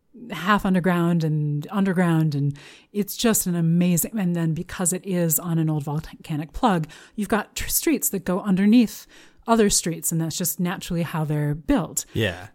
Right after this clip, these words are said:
Speaker 1: And then you've got this new town, which is, you know, Georgian, so it's not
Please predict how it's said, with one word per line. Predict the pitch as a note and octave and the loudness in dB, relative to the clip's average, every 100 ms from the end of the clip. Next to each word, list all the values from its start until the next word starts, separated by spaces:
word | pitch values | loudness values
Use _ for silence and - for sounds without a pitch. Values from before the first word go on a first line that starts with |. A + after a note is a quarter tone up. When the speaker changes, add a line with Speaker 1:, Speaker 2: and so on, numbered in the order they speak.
| - | 2
Speaker 1:
And | A3+ | 6
then | G#3+ A3 | 8 6
you've | A3 | 4
got | G3 - | 0 -4
this | F3+ F3 | -2 2
new | G3 G#3 C#4 | 6 8 6
town, | C#4 E3+ D3+ D3 E3 - - _ - | 4 -2 0 0 -2 -6 -20 _ -2
which | E3 E3 - - - _ | 0 0 0 -2 -4 _
is, | G3 F3 D#3+ D#3 D#3 - - | 0 4 4 4 2 0 0
you | G#3+ | 0
know, | D#3+ D#3 | 2 0
Georgian, | D#3 G#3+ C4+ E3 D3+ E3+ | 2 4 4 4 2 0
so | F3 | -2
it's | - | -2
not | F3 | -4